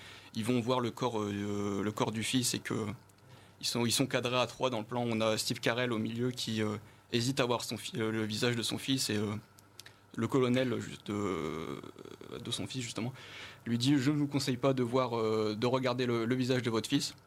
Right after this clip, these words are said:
Et on a, euh, Lawrence Fishburne, le prêtre, donc, qui lui dit, euh, à droite de Steve Carell : « Tu devrais prendre le conseil de,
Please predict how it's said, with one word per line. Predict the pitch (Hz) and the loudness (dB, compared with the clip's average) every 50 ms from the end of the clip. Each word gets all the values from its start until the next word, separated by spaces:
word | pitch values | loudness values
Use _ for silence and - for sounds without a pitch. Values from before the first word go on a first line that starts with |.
| - - - - - - - _ - - | -20 -20 -20 -20 -20 -20 -20 _ -4 0
Et | 107 | 2
on | 110 107 107 | 2 4 4
a, | 110 110 104 92 | 2 2 0 -2
euh, | 104 104 - - - - - - - - - - - _ - - - - | -6 -10 -12 -18 -20 -20 -20 -20 -20 -20 -20 -20 -20 _ -20 -16 -6 -2
Lawrence | 110 113 123 110 110 | 0 2 2 0 0
Fishburne, | - 117 107 107 110 120 120 | -2 0 2 2 2 2 2
le | 110 110 104 | 2 0 -2
prêtre, | 104 - 131 127 123 - 120 | 0 0 -2 -2 -2 -2 -2
donc, | 120 123 120 | -2 -2 -2
qui | 123 - 120 | -2 -4 -4
lui | 113 117 123 117 | -2 -2 -2 0
dit, | 117 120 123 120 | 2 2 2 2
euh, | 110 - - - - - | 0 -4 -10 -20 -10 -2
à | - 101 | -2 0
droite | 101 110 117 123 123 - - - - - | 0 2 0 0 -2 -4 -8 -14 -12 -8
de | - 113 | -8 -6
Steve | - - - | -6 -6 -4
Carell : « | - 117 110 117 120 117 - - - - - - _ - | -2 0 2 2 0 0 -4 -12 -20 -20 -20 -20 _ -4
Tu | - 131 | -2 0
devrais | 117 127 120 117 110 | 2 2 2 2 0
prendre | - - 120 117 | 0 0 0 0
le | 113 | 0
conseil | 110 - 113 - - 120 117 | -2 -2 -4 -2 0 0 0
de, | 113 104 104 104 104 104 104 101 | 0 0 0 0 0 0 -2 -2